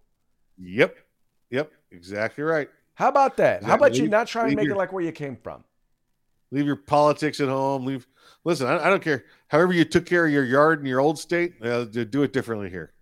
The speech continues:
Speaker 1: All right, <laughs> it didn't work there. Don't
Speaker 2: Right.
Speaker 1: bring that nonsense here. You know,
Speaker 2: A, a, not that hard to fig-, not that hard
Speaker 1: Yep.
Speaker 2: to figure
Speaker 1: Yep.
Speaker 2: out.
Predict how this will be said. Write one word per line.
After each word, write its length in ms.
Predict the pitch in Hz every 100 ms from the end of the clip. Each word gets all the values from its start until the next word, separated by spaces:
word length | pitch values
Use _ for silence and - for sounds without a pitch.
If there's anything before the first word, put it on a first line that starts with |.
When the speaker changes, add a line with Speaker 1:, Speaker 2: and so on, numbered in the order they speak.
| -
Speaker 1:
All 60 | 104
right, 160 | 104
<laughs> 220 | 107 104 143
it 180 | 127
didn't 220 | 143 151 147
work 220 | 143 -
there. 320 | 123 120 113 - - _ -
Don't 100 | 131
Speaker 2:
Right. 120 | 131
Speaker 1:
bring 100 | 120
that 140 | 120
nonsense 400 | 110 104 104 95
here. 180 | 80 71 -
You 100 | 95
know, 140 | 98 - 156
Speaker 2:
A, 180 | 151 - _ _ -
a, 240 | 160 160 - - - - - - - - 87
not 300 | 147 254 277
that 200 | 269 208
hard 380 | 226 233 226
to 80 | 220
fig-, 260 | - 196 175
not 200 | 160 214
that 160 | 208 170
hard 180 | 175
Speaker 1:
Yep. 80 | -
Speaker 2:
to 60 | -
figure 300 | 147 131 120
Speaker 1:
Yep. 20 |
Speaker 2:
out. 200 | 98 73